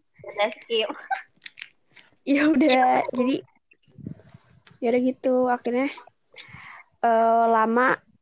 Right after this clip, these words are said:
Speaker 2: lost, nggak lost contact sih, lebih ke yang jaga jarak, terus lama nggak ngomong gitulah pokoknya. Terus akhirnya gue dapet kabar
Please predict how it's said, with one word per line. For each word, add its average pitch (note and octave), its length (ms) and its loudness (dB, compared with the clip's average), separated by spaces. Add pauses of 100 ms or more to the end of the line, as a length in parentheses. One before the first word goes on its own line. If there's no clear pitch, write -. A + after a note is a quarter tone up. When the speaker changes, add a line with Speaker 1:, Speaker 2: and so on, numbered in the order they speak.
Speaker 2:
lost, A#3+ 320 0 (160)
nggak G#3+ 160 2
lost G3+ 240 -2
contact D4+ 480 0
sih, C4 200 2
lebih A#3+ 360 0
ke A#3+ 160 0 (160)
yang A#3 480 2
jaga G#3+ 320 0
jarak, G#3+ 480 0
terus C4 240 -2 (1300)
lama A#3 320 2
nggak A3 160 2
ngomong A3+ 400 0
gitulah C4+ 320 -2
pokoknya. C4+ 600 -2 (2500)
Terus F4 720 2
akhirnya C4 400 -4
gue C#4 80 2
dapet C4+ 320 -2
kabar G#3+ 480 -2